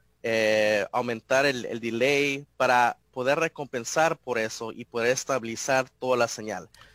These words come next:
So, teniendo más información te da más control sobre, eh, la transmisión.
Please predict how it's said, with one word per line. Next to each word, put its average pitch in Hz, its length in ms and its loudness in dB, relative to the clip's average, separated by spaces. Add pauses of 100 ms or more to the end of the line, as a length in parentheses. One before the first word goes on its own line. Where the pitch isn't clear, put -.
(160)
So, 131 240 -2
teniendo 147 320 -4
más 165 240 0
información 156 600 -4
te 139 100 -4
da 131 100 2
más 135 240 0
control 135 720 -2
sobre, 123 720 -2 (260)
eh, 110 460 -2
la 107 80 0
transmisión. 90 520 -10